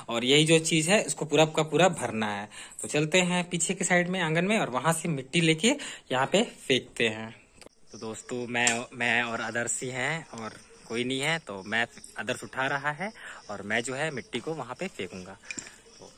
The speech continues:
चलते हैं और मिट्टी को अच्छे से फेंकते हैं और पूरा सेट कर देते हैं। आदर्श उठा रहा है मिट्टी और मिट्टी उठाने के बाद मैं इसको ले जाऊँगा फेंकने के लिए। और चलते हैं, अपना जो भी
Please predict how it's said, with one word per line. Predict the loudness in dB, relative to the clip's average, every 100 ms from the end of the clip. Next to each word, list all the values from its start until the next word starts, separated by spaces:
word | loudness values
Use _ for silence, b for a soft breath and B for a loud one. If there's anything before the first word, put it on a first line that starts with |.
| -20 -10
चलते | -8 -4 -6
हैं | -6 -10
और | -12 -12
मिट्टी | -14 -8 -4
को | -2
अच्छे | -4 -4
से | -4
फेंकते | -6 -10 -10 -10 -6 -6
हैं | -6 -8
और | -10
पूरा | -10 -8
सेट | -8 -8
कर | -10 -12
देते | -12 -16
हैं। | -16 -16
आदर्श | -18 -20 -20 -20 -20 -20 -12 -10 -6
उठा | 2 4
रहा | 6 4
है | 2 0 -4 -12
मिट्टी | -12 0 0 0 -6 B B B -10
और | -6 -4 -6 -10 -20 -20 -20 -16 -14
मिट्टी | -10 -8
उठाने | -6 -4 -4
के | -2
बाद | 0 0 -4 -8
मैं | -4
इसको | -2 -2
ले | -4
जाऊँगा | -2 -4
फेंकने | -6 -4 -4
के | -2
लिए। | -2 -4 -8 B B B B B -16
और | -16
चलते | -10 -8 -2 0
हैं, | 0
अपना | -2 -2 -4 -6
जो |
भी | -8